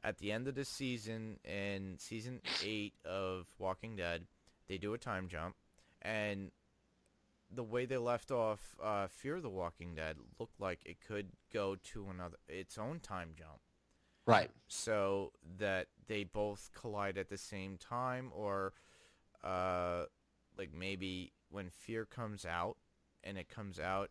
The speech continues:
Speaker 1: in August, I think.
Speaker 2: Right.
Speaker 1: Uh, it might be ahead of, of Walking Dead, meaning that Morgan would have to leave at the very end of this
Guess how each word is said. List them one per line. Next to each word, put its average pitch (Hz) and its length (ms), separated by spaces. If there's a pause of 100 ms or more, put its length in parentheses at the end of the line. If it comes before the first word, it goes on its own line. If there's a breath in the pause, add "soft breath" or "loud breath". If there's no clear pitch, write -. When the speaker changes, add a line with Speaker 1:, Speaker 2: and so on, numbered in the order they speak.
Speaker 1:
in 87 440 (120)
August, 92 440
I 143 100
think. 175 360 (580)
Speaker 2:
Right. 98 260 (180)
Speaker 1:
Uh, 113 440 (160)
it 123 180
might 113 380
be 117 160
ahead 107 680 (140)
of, 110 520 (2250)
of 101 240 (280)
Walking 101 560
Dead, 95 360 (580)
meaning 117 380
that 98 320 (300)
Morgan 117 440
would 107 120
have 110 280
to - 80
leave 110 380
at 92 160
the 107 80
very 110 520
end 113 340
of 90 340
this 110 360